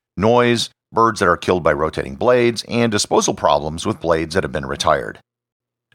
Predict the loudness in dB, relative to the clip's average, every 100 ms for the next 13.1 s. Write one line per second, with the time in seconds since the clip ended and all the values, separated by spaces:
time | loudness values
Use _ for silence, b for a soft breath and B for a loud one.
0 | -6 -2 2 2 2 0 -2 -6 -2 -2
1 | 0 0 0 0 -2 0 2 2 2 0
2 | -2 -2 -4 0 0 -2 -6 _ _ _
3 | _ B B 0 2 2 2 2 2 2
4 | 2 0 0 0 0 0 -2 -2 -2 0
5 | 0 0 -4 -8 _ _ _ 0 2 2
6 | 0 0 0 0 -2 0 0 2 0 -2
7 | -4 -4 -6 -4 -4 -4 -2 -2 -2 -4
8 | -4 -2 0 2 0 -2 -4 0 0 0
9 | -4 _ _ B B 0 0 -2 -2 0
10 | 0 -2 -4 -4 -4 -2 -2 0 -2 -2
11 | -2 0 -2 0 -2 -2 0 0 0 -2
12 | -2 -4 0 0 0 -2 -4 -4 -2 0
13 | -2